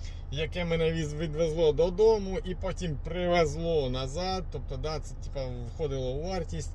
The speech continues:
Е, але, звичайно, що там, да, якусь там штуку баксів чи там півтори я заплатив. Ну, в принципі,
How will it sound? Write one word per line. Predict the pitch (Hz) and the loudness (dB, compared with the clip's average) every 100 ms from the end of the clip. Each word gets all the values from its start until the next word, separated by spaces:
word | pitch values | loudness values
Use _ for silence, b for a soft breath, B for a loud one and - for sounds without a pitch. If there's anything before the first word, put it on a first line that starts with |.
| B B B B B - | B B B B B -6
Е, | 123 127 127 | -4 -2 -2
але, | 180 208 | 0 2
звичайно, | 147 156 170 143 120 | 2 2 2 2 -2
що | - | -4
там, | 135 135 | -6 -2
да, | 135 | -2
якусь | 117 120 | -2 -4
там | 123 113 | -4 -6
штуку | - - 135 127 123 120 | -6 -6 -4 -4 -2 -2
баксів | 139 139 - 117 | -2 -4 -6 -8
чи | - | -8
там | 127 | -6
півтори | 117 135 120 147 135 | -4 -4 -2 -2 0
я | 123 | 0
заплатив. | 139 143 - - 185 175 | 0 -2 -4 -4 -4 -4
Ну, | 185 | -4
в | 135 | -4
принципі, | 135 120 - 120 | -4 -4 -6 -6